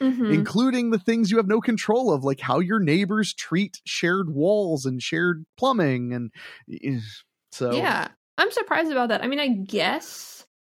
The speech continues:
Speaker 1: that's not an issue for the H O A. Like, I guess it's, like, it's a combination, like, you gotta t-,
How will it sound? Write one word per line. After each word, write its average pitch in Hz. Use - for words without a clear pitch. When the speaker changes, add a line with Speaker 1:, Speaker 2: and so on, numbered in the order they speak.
Speaker 1:
that's 226
not 226
an 226
issue 226
for 285
the 294
H 302
O 320
A. 349
Like, 240
I 208
guess 202
it's, 240
like, 196
it's 233
a 208
combination, 196
like, 190
you 190
gotta 202
t-, 202